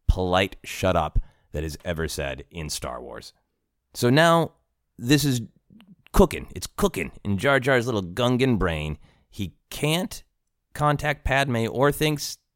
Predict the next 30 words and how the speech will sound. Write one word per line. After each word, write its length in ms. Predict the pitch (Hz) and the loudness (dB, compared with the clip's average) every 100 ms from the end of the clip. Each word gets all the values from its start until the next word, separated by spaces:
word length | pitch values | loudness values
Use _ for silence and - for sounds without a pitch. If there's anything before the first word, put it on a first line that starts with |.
| _ - | _ -4
that 300 | 123 135 127 | 0 0 0
he 160 | 147 | -4
shouldn't 460 | 147 - 214 107 73 | -2 0 0 -2 -6
because 500 | 98 117 117 120 104 | -6 -2 -2 -2 -6
she 340 | - - 101 | -10 -8 -6
put 420 | 113 - 123 131 - | -4 -2 -2 -4 -6
him 260 | 120 127 | -6 -4
in 280 | 107 131 127 | -6 -6 -6
charge. 460 | 120 185 139 80 - - - | -4 -4 -2 -6 -10 -20 -10
Now, 500 | - 104 101 95 - _ | 0 2 4 4 0 _
that 300 | 107 113 107 | -2 2 2
leads 180 | 113 104 | 2 0
us 140 | 110 - | 0 -2
to, 320 | 123 117 107 - - _ | 0 0 0 -4 -20 _
why 540 | 69 71 71 80 82 | -14 -8 -4 -2 -2
didn't 520 | 82 76 90 110 123 - | -4 -4 -2 0 -2 -6
the 180 | 117 | -6
Jedi 640 | 139 120 117 139 202 175 143 | -6 -2 2 2 0 -2 0
say 180 | - 107 | 2 2
anything? 440 | 90 82 71 73 - _ - | 0 -4 -8 -12 -18 _ -8
I 100 | 113 | -4
think 220 | 127 151 | -2 -4
the 80 | 160 | -4
Jedi 580 | 131 156 208 135 143 175 _ _ | -2 0 2 0 0 -4 _ _
have 720 | - 85 85 85 82 78 78 | -6 -2 0 2 0 -2 -8
the, 320 | 87 85 85 71 | -6 -4 -4 -2
uh, 380 | 85 80 78 | 0 0 -2
the, 440 | 76 80 78 69 65 | -4 -6 -6 -8 -12
the 220 | - 87 80 | -10 -8 -8
flaw 540 | - 143 165 135 185 | -2 4 6 6 2